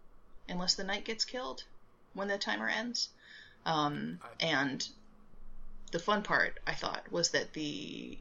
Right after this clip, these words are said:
Speaker 1: the knight is continuously taking damage, like he's just having his health drained right out, but he also gets some significant lifesteal, which gives him, so, an incentive to not just hide and be the fragile half, because if one dies, both have to die.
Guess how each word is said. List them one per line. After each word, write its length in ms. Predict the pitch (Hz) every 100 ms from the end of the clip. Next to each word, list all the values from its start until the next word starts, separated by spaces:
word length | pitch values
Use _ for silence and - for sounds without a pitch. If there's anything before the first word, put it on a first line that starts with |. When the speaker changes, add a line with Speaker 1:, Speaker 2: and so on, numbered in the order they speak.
| - -
Speaker 1:
the 120 | 160 147 90 - - 85 90 -
knight 320 | 185 180 -
is 120 | 156
continuously 680 | - 175 - 180 170 165 170
taking 360 | 165 165 156 151
damage, 500 | 143 143 170 185 -
like 140 | 160 -
he's 140 | 170
just 200 | 165 -
having 220 | 143 143
his 140 | 139 -
health 240 | 143 -
drained 300 | 156 151 151
right 220 | 147 139
out, 320 | 131 143 - - -
but 120 | 170
he 120 | 170 131
also 260 | 143 170
gets 180 | 160 151
some 120 | 151
significant 580 | - 147 151 156 156 143
lifesteal, 520 | 127 143 - 113 180 - - - - -
which 200 | 180 -
gives 200 | 160 160
him, 200 | 139 139
so, 280 | 156 127 -
an 100 | 156
incentive 560 | 151 - 175 165 107 -
to 100 | 143
not 220 | 143 147
just 200 | 147 143
hide 340 | - 151 151 143
and 140 | 143
be 120 | 139
the 100 | 139
fragile 420 | 147 143 135 135 156
half, 320 | 143 - -
because 220 | 170 170
if 140 | 160 165
one 200 | 165 151
dies, 360 | 139 95 -
both 320 | - 92 -
have 160 | - -
to 100 | -
die. 320 | - - -